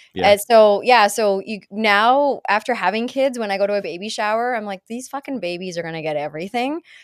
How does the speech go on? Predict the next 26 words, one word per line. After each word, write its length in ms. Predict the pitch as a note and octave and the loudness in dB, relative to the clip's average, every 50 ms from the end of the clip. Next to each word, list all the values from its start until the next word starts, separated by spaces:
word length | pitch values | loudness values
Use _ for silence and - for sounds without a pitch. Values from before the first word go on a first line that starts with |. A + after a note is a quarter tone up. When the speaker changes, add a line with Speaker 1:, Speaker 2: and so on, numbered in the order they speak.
| _ _ | _ _
Speaker 2:
So 140 | - - A3+ | -10 -6 -2
we 80 | A#3 | 0
always 280 | A3 G#3+ A3+ C4+ D4+ - | 2 2 2 0 -2 -4
Speaker 1:
<laughs> 0 | |
Speaker 2:
give 300 | - - B3+ A#3+ A3+ - | -4 -4 -4 -4 -4 -4
the 120 | - A3+ | -6 -6
couple 640 | - - - - G3+ G#3+ - - B3 A#3+ B3 B3 A#3+ A#3+ | -6 -6 -4 0 0 0 2 2 0 2 2 2 2 2
a 80 | G#3 | 0
gift 340 | G3+ E3+ F#3 F#3 F3+ - - | 0 0 -2 -2 -2 -2 -10
card 380 | - - A3 G#3 G#3+ G#3+ G#3 - | -2 0 2 2 2 0 -2 -4
to, 120 | - G#3+ | -6 -2
like, 300 | F3+ F3+ F3 E3+ E3 D3+ | -2 -2 -4 -4 -10 -4
go 240 | D3+ G3 F3 F3 F3+ | -2 0 0 2 0
on 160 | F#3+ F#3+ F#3+ | 0 -2 -2
a 60 | F3+ | -4
date 360 | E3 - E3+ D#3 E3 G3 G3 | -4 -4 -6 -6 -6 -8 -8
or 120 | - A3+ A3+ | -8 -8 -8
something, 520 | - B3 A3 A3 _ A3 A3 A3 A3 A3 | -6 -8 -8 -8 _ -10 -10 -8 -8 -10
because 480 | G#3 G#3 G3 - - G#3 G3+ G3+ G3 - _ - - _ _ _ _ _ _ | -10 -12 -16 -10 -4 -2 -2 -2 -4 -8 _ -20 -20 _ _ _ _ _ _
I, 120 | - G#3 - | -2 -2 0
I 120 | - A3+ A3+ | 2 0 0
feel 320 | A3 - - A#3 A#3 A#3 | -2 -6 -2 0 0 2
that's 360 | A3+ A3+ A3+ G#3+ G3+ - - - | 2 2 2 2 0 -4 -14 -10
one 240 | G#3 G3+ G3+ G3+ | -6 -6 -6 -6
thing 300 | G3+ - - G#3 G3 G3+ | -6 -8 -8 -8 -6 -4
that 280 | G3 F#3 F3 F3 E3+ E3+ | -4 -2 -2 -2 -4 -6